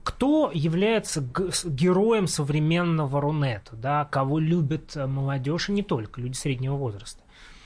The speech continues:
А, я назову трех, э, трех, э, персон, ну, или персонажей, кому как удобнее.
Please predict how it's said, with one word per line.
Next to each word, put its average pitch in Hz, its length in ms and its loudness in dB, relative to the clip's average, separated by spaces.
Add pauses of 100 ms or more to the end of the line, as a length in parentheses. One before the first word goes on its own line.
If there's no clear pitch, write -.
(240)
А, 156 160 2
я 196 160 2
назову 240 320 2
трех, 226 440 0
э, 165 280 0
трех, 190 260 0
э, 160 640 -2
персон, 160 500 -2
ну, 185 100 -2
или 151 120 0
персонажей, 147 580 -2
кому 131 200 -6
как - 240 -10
удобнее. 185 500 -2